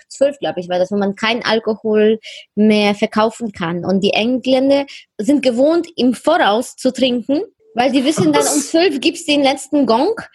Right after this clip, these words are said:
Speaker 1: Und deswegen
Speaker 2: Okay.
Speaker 1: machen sie do-, so ein Tempo mit Trinken. Und das ist sowas wie, ja, was Verbotenes reizt noch mehr. Und die Deutschen haben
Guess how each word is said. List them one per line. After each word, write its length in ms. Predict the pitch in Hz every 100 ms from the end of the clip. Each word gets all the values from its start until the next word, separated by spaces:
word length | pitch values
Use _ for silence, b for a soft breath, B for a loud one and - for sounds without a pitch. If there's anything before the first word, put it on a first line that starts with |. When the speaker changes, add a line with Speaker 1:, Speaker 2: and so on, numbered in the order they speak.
| B B B
Speaker 1:
Und 140 | 254
deswegen 240 | 269 277 339
Speaker 2:
Okay. 280 | 330 - 165
Speaker 1:
machen 280 | 311 - 320
sie 240 | 285 226
do-, 200 | 277 339 -
so 160 | 262
ein 340 | 466 403 392 -
Tempo 480 | - 403 494 277
mit 240 | 226 240 - _
Trinken. 540 | 277 311 320 311 220 339 - B B B
Und 160 | - 269
das 140 | 277
ist 140 | 302 285
sowas 260 | 311 311
wie, 540 | 269 262 294 294 285 - -
ja, 160 | 247 254
was 160 | 247 -
Verbotenes 880 | 247 220 285 - 359 349 - - - -
reizt 480 | 208 240 302 -
noch 260 | 269 254 -
mehr. 260 | 240 226 294 415 - B B B -
Und 320 | 262 269 269
die 260 | 220 247 208
Deutschen 500 | 214 269 349 381 330
haben 460 | 302 269 277 269